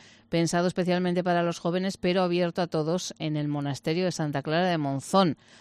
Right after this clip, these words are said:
a las doce menos cuarto de la noche. Ya el miércoles día uno es el día del Santísimo Nombre de Jesús, y esto se celebra especialmente en las capuchinas de Barbastro.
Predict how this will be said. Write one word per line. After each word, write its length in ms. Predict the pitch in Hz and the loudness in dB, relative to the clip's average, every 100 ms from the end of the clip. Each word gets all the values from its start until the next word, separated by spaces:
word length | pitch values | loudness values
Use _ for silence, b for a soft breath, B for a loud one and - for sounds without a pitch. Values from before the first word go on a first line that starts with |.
| b - | b -4
a 160 | 131 | -2
las 360 | 131 131 - 139 | 0 -2 -4 -2
doce 320 | 160 196 151 | 4 6 4
menos 240 | 139 135 - | -2 -2 -2
cuarto 600 | 147 143 139 147 139 139 | 2 2 2 2 2 2
de 200 | 156 151 | 2 4
la 120 | 135 | 2
noche. 380 | 123 117 - 110 B B B | 0 -4 -8 -8 B B B
Ya 220 | 165 180 | 2 4
el 100 | 185 | 4
miércoles 480 | 208 202 196 185 170 | 2 2 2 2 2
día 220 | 170 170 | 2 2
uno 440 | 226 180 220 269 - | 2 2 0 -2 -4
es 320 | 147 - 156 | -4 -4 -2
el 340 | 151 143 139 | -2 -2 -2
día 300 | 143 160 185 | 0 2 2
del 120 | 180 | 0
Santísimo 460 | 156 147 147 175 156 | -2 -2 -2 -2 0
Nombre 260 | 151 156 151 | 0 0 -2
de 100 | 147 | -2
Jesús, 360 | 180 285 - b b b | 0 0 -2 b b b
y 100 | 160 | -4
esto 180 | 170 170 | -2 -2
se 100 | 165 | -2
celebra 320 | 160 160 160 | -2 0 -2
especialmente 800 | - 160 - 214 226 202 202 220 | 0 -2 0 -2 0 -2 -4 -2
en 80 | 190 | -4
las 140 | 160 | -2
capuchinas 500 | 151 151 - 175 160 | -4 -6 -4 -2 0
de 80 | 143 | 0
Barbastro. 580 | 139 156 214 - 160 | -2 -2 -4 -2 -4